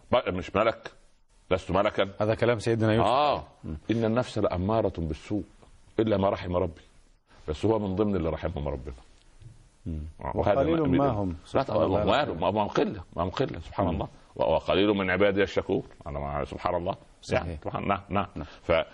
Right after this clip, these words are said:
Speaker 1: فهذه
Speaker 2: خرج
Speaker 1: اللقطة. آه.
Speaker 2: وذهب للملك.
Speaker 1: الملك استقبله، قال: "اجعلني على"، على مرة واحدة كده. شوف، شوف العز. "اجعلني على خزائن الأرض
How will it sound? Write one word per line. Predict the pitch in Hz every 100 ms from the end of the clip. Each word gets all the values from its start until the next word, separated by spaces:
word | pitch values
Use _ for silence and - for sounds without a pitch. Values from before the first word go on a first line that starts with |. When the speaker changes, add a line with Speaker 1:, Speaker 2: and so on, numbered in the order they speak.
| -
Speaker 1:
فهذه | - - 80 80 73 62 53 50 - 98 113
Speaker 2:
خرج |
Speaker 1:
اللقطة. | 117 127 131 - -
آه. | 104 98
Speaker 2:
وذهب | 92 104 87
للملك. | 85 78 87 107 127 - - - -
Speaker 1:
الملك | 95 104
استقبله، | 85 - - 87 107 120 - - - - - - - - -
قال: | 123 120
"اجعلني | 98 82 98 113 95 85
على"، | 80 -
على | 98
مرة | 90 110 104
واحدة | 82 -
كده. | 78 - - _ _ _ _ _ -
شوف، | 92
شوف | 113
العز. | 98 104 98 82 65 - - - - - - -
"اجعلني | 87 120 147 131
على | 117 117
خزائن | - 104 117 110 90
الأرض | 82 -